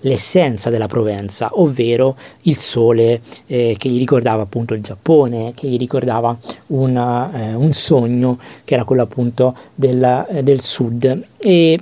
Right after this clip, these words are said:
mm, lo, lo fece, eh, incessantemente, ecco, fino a settembre del milleottocentottantotto,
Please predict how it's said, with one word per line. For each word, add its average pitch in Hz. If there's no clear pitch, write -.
mm, 143
lo, 180
lo 175
fece, 139
eh, 131
incessantemente, 135
ecco, 120
fino 156
a 117
settembre 127
del 104
milleottocentottantotto, 131